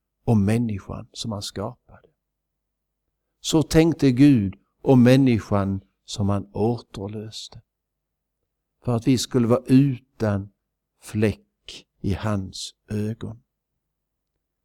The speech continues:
Det står i hans ögon.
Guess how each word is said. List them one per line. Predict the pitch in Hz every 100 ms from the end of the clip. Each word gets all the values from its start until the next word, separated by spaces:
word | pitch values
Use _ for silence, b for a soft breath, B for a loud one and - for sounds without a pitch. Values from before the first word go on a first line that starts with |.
| _ _ _ _ _ _
Det | - 113
står | 127 113 107 - _ _ _ _ _ _ _ _ _ _ _ _ _ _ _ _ _
i | 120 98
hans | - 113 87 92 - -
ögon. | 101 110 - 117